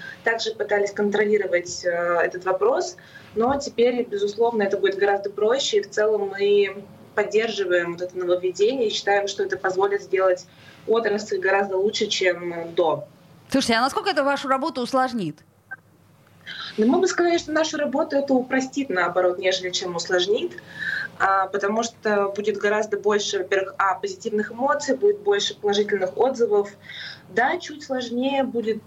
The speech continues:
Speaker 1: да, будут чуть выше критерии к персоналу, к подбору персонала, но, в конце концов, здесь нет ничего сверхъестественного.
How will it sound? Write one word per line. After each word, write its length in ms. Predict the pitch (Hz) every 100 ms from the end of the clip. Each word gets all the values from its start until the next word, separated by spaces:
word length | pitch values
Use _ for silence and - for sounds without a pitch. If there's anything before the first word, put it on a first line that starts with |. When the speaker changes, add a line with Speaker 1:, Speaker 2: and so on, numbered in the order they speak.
| 202
Speaker 1:
да, 180 | 214 226
будут 300 | 262 262 -
чуть 220 | 254 220
выше 280 | 233 233 240
критерии 680 | 214 214 226 214 208 190 185
к 80 | -
персоналу, 680 | 226 - 208 208 247 370 359
к 100 | -
подбору 400 | 240 - 220 214
персонала, 800 | 208 202 - 208 196 190 180 - - - - -
но, 480 | 208 240 254 254 247
в 60 |
конце 260 | - 233 262
концов, 360 | 247 247 311 349
здесь 280 | - 254 254
нет 160 | 254
ничего 280 | 262 247 240
сверхъестественного. 1040 | 247 233 226 214 - 196 - 175 156 139